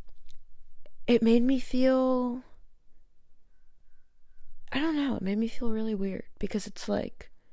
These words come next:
okay, so do we, is anyone telling the truth? And it's making me wanna, like,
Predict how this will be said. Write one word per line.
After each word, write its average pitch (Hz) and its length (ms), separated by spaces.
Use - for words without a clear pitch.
okay, 185 240
so 190 200
do 190 160
we, 180 520
is 190 160
anyone 190 420
telling 185 300
the 175 80
truth? 170 520
And 220 120
it's 208 140
making 214 340
me 220 140
wanna, 202 300
like, 190 460